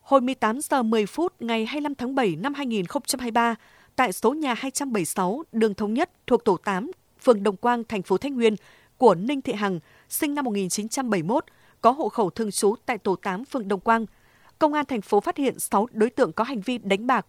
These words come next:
dưới hình thức mua bán số lô, số đề trái phép với hai mươi chín số đề, một trăm bốn mươi hai số lô. Tổng số tiền trên chín mươi sáu triệu đồng, gồm Ninh Thị Hằng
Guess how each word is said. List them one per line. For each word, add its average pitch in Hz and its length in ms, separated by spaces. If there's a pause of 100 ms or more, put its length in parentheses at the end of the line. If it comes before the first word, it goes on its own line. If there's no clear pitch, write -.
(100)
dưới 233 220
hình 262 180
thức 294 240
mua 240 120
bán 185 180
số 202 280
lô, 240 280
số 208 220
đề 214 180
trái 170 180
phép 294 240 (360)
với 220 320
hai 302 180
mươi 285 120
chín 214 200
số 220 180
đề, 214 240 (340)
một 233 200
trăm 285 220
bốn 214 140
mươi 277 60
hai 269 140
số 226 160
lô. 233 260 (440)
Tổng 226 140
số 240 140
tiền 226 300
trên 262 300
chín 214 200
mươi 294 80
sáu 208 200
triệu - 140
đồng, 190 220 (460)
gồm 233 360
Ninh 294 140
Thị 254 120
Hằng 208 260